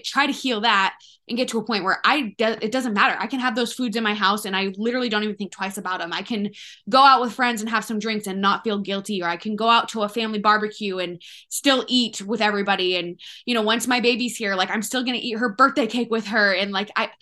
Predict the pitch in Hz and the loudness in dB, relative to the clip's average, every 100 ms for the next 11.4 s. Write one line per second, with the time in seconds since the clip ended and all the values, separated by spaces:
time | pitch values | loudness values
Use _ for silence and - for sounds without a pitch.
0 | - - - - 214 294 - - 226 220 | -20 -18 -10 -6 -4 -4 -4 -6 -6 -2
1 | 269 262 - 220 226 202 - 185 180 - | -2 -2 -6 -2 0 0 -2 -6 -4 -6
2 | 196 - 180 175 175 - 202 175 - 185 | -8 -2 -2 0 -4 -2 -6 -6 -6 -6
3 | 180 185 170 175 190 180 180 175 175 175 | -4 -6 -6 -6 -8 -8 -10 -8 -6 0
4 | 190 208 247 233 302 262 202 202 214 208 | 0 0 -4 -2 0 2 2 0 -2 -2
5 | 214 202 175 - 180 185 196 202 196 180 | 0 0 -2 -8 -6 -2 0 0 0 -8
6 | - 190 185 202 208 185 _ - 208 202 | -8 -8 -6 -6 -6 -8 _ -8 -4 -4
7 | - 180 180 196 - 185 - 180 175 170 | -4 -4 -4 -4 -4 -8 -6 -8 -8 -6
8 | - 170 190 247 320 - - - - - | -2 -2 0 2 2 -2 -14 -18 -20 -20
9 | - 214 214 262 294 240 240 214 208 226 | -6 0 2 2 2 2 2 2 2 -2
10 | 208 190 - - 254 - 202 208 214 196 | -2 -2 -4 -2 0 0 0 2 2 0
11 | 180 180 175 - | 0 0 -2 -6